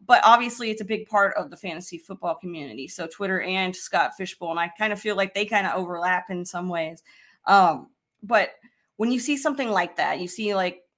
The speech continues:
the community come together in, in that kind of way. Like, did you ever in a million years think that you'd be seeing people that had the same connect, or, like, the same, you know, uh, hobbies, same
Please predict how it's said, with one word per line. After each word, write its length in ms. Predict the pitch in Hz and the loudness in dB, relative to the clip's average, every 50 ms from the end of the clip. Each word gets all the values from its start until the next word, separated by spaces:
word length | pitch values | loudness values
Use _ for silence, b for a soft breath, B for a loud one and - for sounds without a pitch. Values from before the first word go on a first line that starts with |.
| _ _ _ - | _ _ _ -14
the 140 | 196 190 196 | -8 -8 -8
community 500 | 202 - 208 208 214 220 220 214 196 190 | -6 -4 -2 0 0 0 0 0 -2 -4
come 240 | 190 - 196 190 185 | -4 -4 -6 -6 -6
together 560 | 180 - - 170 175 180 196 196 190 185 - - - | -6 -6 -4 -4 -4 -2 -2 -2 -4 -4 -6 -6 -6
in, 220 | 190 185 180 - - - - | -4 -4 -4 -6 -8 -10 -6
in 140 | 202 190 185 | -2 0 0
that 180 | 180 160 - | 0 0 -2
kind 200 | - 208 196 196 | -2 -2 -2 -2
of 120 | 185 180 165 | -4 -8 -8
way. 480 | 160 160 156 151 156 180 190 214 220 b b b b b _ - | -8 -6 -6 -6 -6 -8 -8 -10 -12 b b b b b _ -6
Like, 300 | - 180 165 - - 185 | -6 -6 -6 -6 -8 -8
did 160 | 196 208 185 | -6 -4 -4
you 140 | 214 254 247 | -2 2 4
ever 160 | 240 233 254 | 4 4 4
in 60 | 254 | 2
a 40 | 240 | -2
million 340 | 214 208 208 208 208 196 190 | 0 0 0 0 0 -2 -2
years 220 | 185 190 208 196 196 | -2 -2 -2 -4 -4
think 200 | - 202 208 - | -6 -6 -6 -6
that 120 | 208 - | -8 -8
you'd 160 | 202 196 185 160 | -6 -8 -6 -4
be 360 | 185 185 185 185 - - - _ _ | -2 0 0 0 -2 -4 -12 _ _
seeing 540 | - - - 220 208 202 202 202 202 190 185 | -10 -8 -4 -2 0 0 0 0 0 -2 -2
people 400 | 185 - 214 196 208 208 202 196 185 | -4 -6 -10 -6 -4 -2 -2 0 0
that 140 | 180 170 | 0 0
had 200 | 175 190 190 175 | 2 0 0 0
the 80 | 175 180 | 0 -8
same 480 | - - 196 185 180 180 185 180 160 - _ _ _ _ _ _ _ _ _ _ _ | -8 -6 -4 -4 -2 -2 -4 -6 -8 -10 _ _ _ _ _ _ _ _ _ _ _
connect, 480 | - - 190 180 175 180 - - _ - 190 | -10 -6 -4 -4 -4 -4 -6 -10 _ -6 -4
or, 100 | 196 180 | -4 -2
like, 240 | 175 175 165 - - _ _ - | -2 -4 -6 -8 -14 _ _ -10
the 100 | 196 185 | -8 -8
same, 420 | 185 - 214 208 202 196 196 - - _ _ _ _ _ _ _ _ _ _ _ _ _ | -6 -4 -2 -2 -2 -2 -4 -6 -8 _ _ _ _ _ _ _ _ _ _ _ _ _
you 220 | - 220 214 190 170 | -12 -10 -8 -8 -8
know, 160 | 131 101 - - _ - - - 202 | -8 -10 -12 -14 _ -18 -8 -2 -2
uh, 80 | 196 | -2
hobbies, 760 | 190 - 233 233 233 233 233 226 226 220 220 214 208 - - | -2 0 4 4 4 4 4 2 -2 -2 -2 -4 -4 -6 -10
same 520 | - - - 240 226 220 220 208 202 - | -10 -6 -4 -4 -2 -2 -2 -4 -6 -8